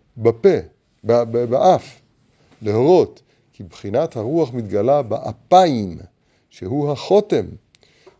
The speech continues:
ולכן בזה החותם מתגלה בחינת זה, שהוא בחינת רוח כנודע, כי הח-, הפרצופים הם ככה, נ-, נרן חי, נפש, רוח, נשמה, חיה יחידה. בהקבלה לפרצופים,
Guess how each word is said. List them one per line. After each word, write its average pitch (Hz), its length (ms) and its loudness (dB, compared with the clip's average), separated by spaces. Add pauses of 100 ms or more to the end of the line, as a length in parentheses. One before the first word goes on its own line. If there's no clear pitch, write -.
(180)
ולכן 156 480 -2 (520)
בזה 95 440 -4
החותם 160 580 -2 (500)
מתגלה 101 460 0
בחינת 113 540 -6 (240)
זה, 92 420 -2 (240)
שהוא 139 160 2
בחינת 123 400 2
רוח 107 360 0
כנודע, 127 560 0 (680)
כי 98 160 -6
הח-, - 180 -10 (120)
הפרצופים 95 640 -6
הם 147 80 0
ככה, 120 260 0 (400)
נ-, 139 240 2
נרן 135 460 4
חי, 92 300 -6 (420)
נפש, 123 560 -4
רוח, 117 260 0
נשמה, 95 560 -4 (360)
חיה 117 300 2
יחידה. 110 400 -6 (1800)
בהקבלה 101 400 2
לפרצופים, 131 760 -6